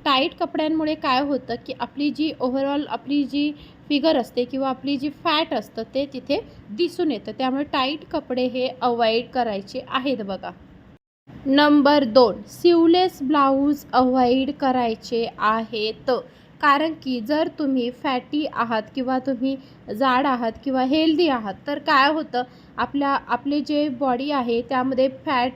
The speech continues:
अ, जे, अ, हात असतात तिथे फॅट हे जास्त प्रमाणात असतं आणि जर तुम्ही स्लीवलेस ब्लाऊज घातलेत तर अशा वेळी काय होतं की सगळं फॅट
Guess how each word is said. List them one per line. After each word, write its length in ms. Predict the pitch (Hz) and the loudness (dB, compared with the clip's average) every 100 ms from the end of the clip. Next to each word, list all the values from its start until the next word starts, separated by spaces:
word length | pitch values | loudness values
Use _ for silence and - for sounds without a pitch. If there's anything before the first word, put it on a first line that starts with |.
| - - | -10 -6
अ, 100 | 233 | -4
जे, 300 | 240 254 254 | 2 2 2
अ, 240 | 254 247 220 | 0 -2 -2
हात 320 | 240 247 247 | 0 0 -2
असतात 280 | 233 220 226 | -6 -6 -6
तिथे 360 | 262 254 247 254 - - - | -6 -2 -2 -4 -18 -20 -2
फॅट 240 | 311 269 294 | 2 2 0
हे 140 | 311 311 | -4 -2
जास्त 380 | 277 208 - | -2 -2 -6
प्रमाणात 460 | 269 254 240 240 240 - | -6 -4 -4 -2 -6 -4
असतं 280 | 233 - 220 | -8 -6 -8
आणि 260 | 214 220 254 | -6 -4 -2
जर 160 | 294 294 | -2 -2
तुम्ही 220 | 330 330 | -2 -4
स्लीवलेस 440 | 320 311 302 302 | -2 -2 0 0
ब्लाऊज 400 | 254 277 254 254 | -2 -2 -2 -4
घातलेत 440 | 269 302 - 196 190 - - - - - | -2 -4 -4 -8 -10 -12 -20 -20 -16 -2
तर 220 | 294 240 - - - | 2 0 -2 -20 -10
अशा 300 | - 254 330 | -6 -2 0
वेळी 220 | 330 311 | 0 -2
काय 260 | 320 311 294 | -2 -2 0
होतं 260 | 302 294 269 | -2 -4 -6
की 160 | 320 | -6
सगळं 600 | 302 294 233 - 269 285 | -6 -6 -8 -4 -2 -2
फॅट 340 | 311 311 226 | -2 -4 -4